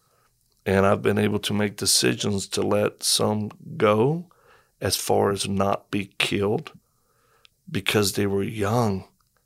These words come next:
They were conscripts. They were pulled into it. And I've looked in the eyes of evil, wicked men who recruited them and said,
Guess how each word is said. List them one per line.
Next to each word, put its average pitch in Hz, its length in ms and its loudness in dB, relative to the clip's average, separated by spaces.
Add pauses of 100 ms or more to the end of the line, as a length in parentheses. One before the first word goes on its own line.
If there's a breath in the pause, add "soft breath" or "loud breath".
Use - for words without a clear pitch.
(580)
They 107 100 2
were 101 140 4
conscripts. 107 720 -2
They - 160 -8
were 101 140 -2
pulled 104 320 2
into 113 340 2
it. - 240 -4 (420 soft breath)
And 95 160 0
I've 95 160 4
looked 107 200 2
in 107 100 -2
the 101 120 2
eyes 101 340 2
of 98 340 -6 (500)
evil, 117 580 0
wicked 101 480 -4
men 101 280 -2
who 95 360 -4 (180)
recruited 101 640 -2
them 101 200 -8 (680)
and 104 140 -8
said, 98 400 -2